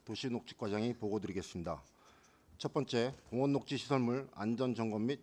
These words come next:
일제 정비 실시 현황입니다. 점검 기간은 어제부터 오는 시월 삼일까지 이십삼일간으로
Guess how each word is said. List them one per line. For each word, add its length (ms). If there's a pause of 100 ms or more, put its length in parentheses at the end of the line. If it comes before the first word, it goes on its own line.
일제 380
정비 360
실시 300
현황입니다. 640 (720)
점검 440
기간은 560
어제부터 500
오는 320
시월 280
삼일까지 640
이십삼일간으로 960